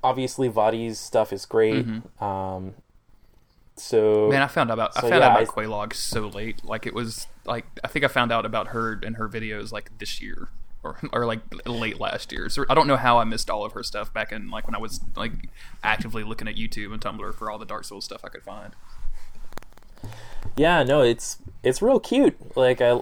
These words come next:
Speaker 1: I like all of her drawings and stuff. She's just, like, sweet little drawings. Like, yeah, so she's great. But, um... oh, and yeah, and, uh, Dave and Terra Mantis, they also did some, some videos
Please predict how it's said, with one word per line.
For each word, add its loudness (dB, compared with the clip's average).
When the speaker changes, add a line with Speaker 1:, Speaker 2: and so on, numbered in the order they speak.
Speaker 1:
I 4
like 6
all 6
of 6
her 4
drawings 4
and -4
stuff. 4
She's -4
just, 4
like, 4
sweet 4
little 4
drawings. 2
Like, 2
yeah, 4
so 2
she's -8
great. 4
But, 4
um... 0
oh, 8
and 2
yeah, 6
and, -2
uh, 4
Dave 6
and 0
Terra 2
Mantis, 2
they 4
also 4
did 2
some, -4
some -6
videos 4